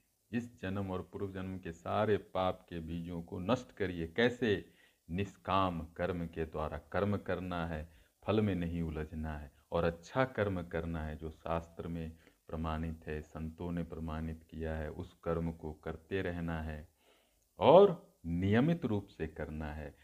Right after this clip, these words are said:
तो वह कर्म मोक्ष देता है,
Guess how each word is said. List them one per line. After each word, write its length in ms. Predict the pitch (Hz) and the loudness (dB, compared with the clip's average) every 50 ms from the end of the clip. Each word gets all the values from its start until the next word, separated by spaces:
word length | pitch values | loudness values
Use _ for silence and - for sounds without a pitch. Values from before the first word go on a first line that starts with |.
| _ _ _ - | _ _ _ -8
तो 80 | 85 | -4
वह 300 | 87 95 90 82 - - - | -2 -2 -2 -4 -8 -10 -8
कर्म 340 | 82 78 82 80 78 78 80 - _ _ - 78 | -6 -4 -4 -4 -4 -6 -8 -10 _ _ -8 -4
मोक्ष 380 | 80 85 - - - - - | -2 -2 -2 -4 -8 -12 -10
देता 440 | 82 78 80 78 78 - - 78 78 | -6 -4 -4 -4 -4 -4 -6 -4 -4
है, 340 | 82 95 107 113 113 - | -2 -4 -4 -6 -8 -14